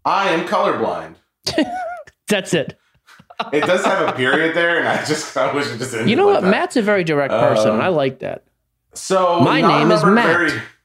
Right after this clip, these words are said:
Speaker 2: Period.
Speaker 1: non-numbered variations can be tough for me to identify. Would any of the apps like Center Stage help me identify these color variations? Sports Boy, boy belongs in Hollywood. Well, nothing wrong with that last statement. Um,
Speaker 2: <laughs>
Speaker 1: the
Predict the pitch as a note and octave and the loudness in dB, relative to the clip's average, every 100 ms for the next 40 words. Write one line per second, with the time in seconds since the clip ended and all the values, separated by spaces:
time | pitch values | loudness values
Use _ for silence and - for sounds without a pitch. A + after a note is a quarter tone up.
0 | - - F#3 B2 C#3+ F#3 G3 F#3 F#3 F#3+ | -10 -2 0 0 0 0 0 -2 0 0
1 | E3 F3+ E3 D#3+ D#3+ D3+ D3+ B2+ B2+ - | 0 0 0 0 -4 -6 -6 -8 -8 -4
2 | C3 - C3 C#3 C#3 C#3+ - G#2+ G#2 A2+ | -4 -4 -8 -6 -6 -6 -4 -4 -2 -4
3 | A#2+ - F2 E2+ D#2+ - _ - B2 B2 | -4 -4 -4 -4 -8 -16 _ -8 -6 -6
4 | C#3 E3 G#3+ G#3 G3 D#3 A2+ A#2 - A#2+ | -4 0 0 0 -2 -2 -2 -2 -4 -8
5 | - B2+ C#3 A#2 G#2 - A2 A2+ A#2+ A2+ | -6 -6 -6 -6 -6 -4 -6 -4 -6 -6
6 | G2+ G2+ G#2 G2+ G2+ G2+ - G#2+ G#2+ G#2 | -8 -6 -4 -4 -6 -10 -4 -2 -2 -6
7 | F#2+ G2 F#2+ F#2 G2+ G#2+ G#2+ - _ - | -6 -6 -6 -8 -8 -10 -12 -18 _ -20
8 | - F#3+ A3 G#3+ B2 A#2 A#2+ A#2+ A2 A#2+ | -6 -2 0 -2 -2 0 0 -4 -6 -2
9 | B2 B2+ B2 D3+ D3+ E3 E3+ C3 F#2 F2+ | -2 -2 -2 -2 -2 0 0 0 -4 -8
10 | - _ _ _ _ - F2 - - _ | -12 _ _ _ _ -12 -10 -12 -20 _
11 | - G2 A2+ B2 B2 A2+ G#2+ C3 F3+ - | -14 -10 -4 -2 -2 0 0 0 -2 -4
12 | - F#2+ - - B2 B2 A#2+ A#2 A2+ A2 | -8 -10 -14 -4 0 2 2 0 -4 -10
13 | - C#3+ - - _ _ _ _ - - | -10 -10 -10 -20 _ _ _ _ -16 -6
14 | D3 C#3+ C#3+ C#3 C#3 C#3 C#3 | 0 0 0 -2 -2 -4 -8